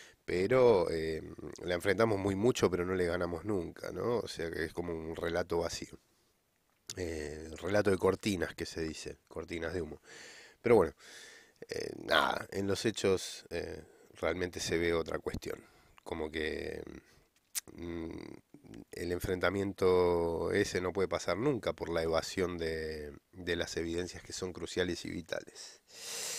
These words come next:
Y ellos hacen un marco de cerco de postergación al respecto de las mismas. Así que, si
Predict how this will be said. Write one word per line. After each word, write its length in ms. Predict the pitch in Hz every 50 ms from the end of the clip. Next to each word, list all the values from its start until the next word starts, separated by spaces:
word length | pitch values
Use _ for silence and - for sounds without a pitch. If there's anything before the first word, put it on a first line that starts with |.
| - - - -
Y 420 | - 98 95 95 95 95 95 95
ellos 680 | 104 98 - - 90 92 92 87 - - - - - - - -
hacen 380 | - - - - - 90 80
un 80 | 85 87
marco 340 | 87 92 92 87 - 87 82
de 100 | 82 80
cerco 460 | - - 87 85 85 - - 85 78
de 80 | 82
postergación 840 | - - - - - - - 85 90 85 85 - - - 85 85 - -
al 80 | 82 82
respecto 420 | 82 82 - - 92 82 - -
de 80 | - 85
las 180 | 82 80 - -
mismas. 480 | 87 80 82 82 82 - - - -
Así 240 | 80 - - 85 85
que, 140 | 73 - - _ _ _ - - - - - - - - - - - - - - - - _
si 460 | - - - 82 80 80 78 76 69